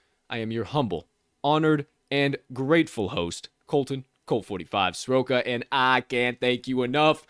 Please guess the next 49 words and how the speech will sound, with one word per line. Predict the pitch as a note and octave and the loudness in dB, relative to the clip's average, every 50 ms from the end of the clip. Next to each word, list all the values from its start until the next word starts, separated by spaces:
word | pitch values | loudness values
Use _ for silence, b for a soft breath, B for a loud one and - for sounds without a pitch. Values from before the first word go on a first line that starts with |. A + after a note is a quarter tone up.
| b b b b b b b b _ | b b b b b b b b _
for | - G#2+ | -14 -6
choosing | - C#3 B2 G#2+ A2 | -4 -2 -2 -2 -4
to | G2+ | -8
stop | - - B2+ A#2+ A2+ G#2+ - | -6 -2 2 2 2 2 2
by, | A#2+ A#2 A#2+ A#2+ A#2 A2+ A2+ A2+ _ _ | 4 4 6 6 4 2 0 -2 _ _
hang | - D3+ C#3+ C3 | -6 -4 -2 -2
out | A#2+ A2+ A2 | -2 -2 -2
with | G#2+ F#2 - | -4 -4 -4
me | G#2 G#2+ G#2+ G#2+ G#2 - | -4 -4 -4 -4 -4 -6
and | G#2 F#2+ | -6 -8
my | F#2 F2 E2+ | -6 -8 -10
partner, | - - C3+ B2+ B2 B2 B2 B2 A#2+ A2+ - - _ _ _ _ _ | -8 -4 -2 0 2 2 2 2 2 2 0 -4 _ _ _ _ _
get | C#3+ C#3+ - - | -4 -4 -2 -4
you | C#3+ C#3 | -4 -4
some | C3 - A#2 G#2 F#2+ | -4 -6 -8 -10 -8
picks | - C3 C3 B2+ B2+ - - | -4 -2 -2 -2 -2 -6 -10
for | - - G#2+ G#2 G2 | -8 -4 -4 -4 -4
tonight's | - - G2+ G#2 G#2 G#2 G2 - - | -6 -8 -6 -2 -2 -2 -2 -4 -8
Thursday | - - G#2 G2 F#2 G2 F#2+ | -8 -6 -6 -6 -6 -6 -6
night | F#2 F2+ F2+ - | -6 -8 -8 -6
football | - - E3 D3+ - - C#3 B2+ B2+ B2+ B2 | -2 0 0 0 2 2 2 2 4 4 4
action, | A#2+ A#2+ A2+ - - C3+ A#2+ A2 B B B B - | 2 2 2 0 -2 -2 -2 -2 B B B B -4
a | B2 | -2
little | A#2 G2 F#2+ | -2 -2 -2
bit | E2 F#2+ F2+ | -2 -4 -6
of | D#2+ D#2+ - - | -6 -8 -10 -10
college | - A2+ A#2 B2+ C#3 C#3+ D3 C#3+ - | -4 0 2 2 4 2 2 0 -2
football, | - - C#3 B2+ B2 - - C3 B2 A#2+ A#2 A#2 B B B _ | -4 -4 -4 -4 -4 -2 0 2 4 4 4 2 B B B _
maybe | G#2+ A#2 D3+ D#3+ E3 | -6 -6 -4 -4 -6
some | - - E3 D#3+ - | -4 -4 -4 -6 -6
M | C#3+ C#3+ C#3+ | -6 -4 -2
L | C#3 C#3 C3+ C3 | 0 0 0 0
B, | A2+ G#2+ B2 A#2+ A#2+ A#2 A#2 A2 B B B B | 0 0 2 2 2 2 2 0 B B B B
maybe | - G#2+ A2+ B2 B2+ C3 B2+ A#2+ | -4 -2 0 0 2 0 0 -2
some | - - A2+ A2 | -2 -4 -4 -4
other | A2 A2 G#2 G#2+ | -2 -2 -2 -2
stuff | - - - A2 G#2 - - | -4 -2 -2 -2 -2 0 -2
in | G#2 G2+ F#2+ | -4 -2 -4
between. | G2+ - - - G2+ G2 F#2+ F#2+ b b b b | -6 -8 -8 -8 -6 -6 -6 -8 b b b b
You | - A#2 C3 G#3 A#3+ | -10 -2 2 2 4
know | A3 A3 G#3 G3 E3+ | 6 6 4 4 4
how | D3+ E3+ E3 E3 | 2 4 4 4
it | E3 C3+ | 2 2
goes | - C#3+ C#3 C#3+ C3+ - | 2 4 4 4 2 0
here. | - C3 C3+ C3 | 0 0 0 0
You | A#2+ B2 A#2+ | 0 0 2
never | C3+ D#3+ F3 E3 D#3+ | 2 2 2 2 2
know | D3 D3 D3 C#3 | 2 4 4 4
what | C3+ A#2+ A2+ B2+ C#3+ C#3+ | 4 4 4 4 4 4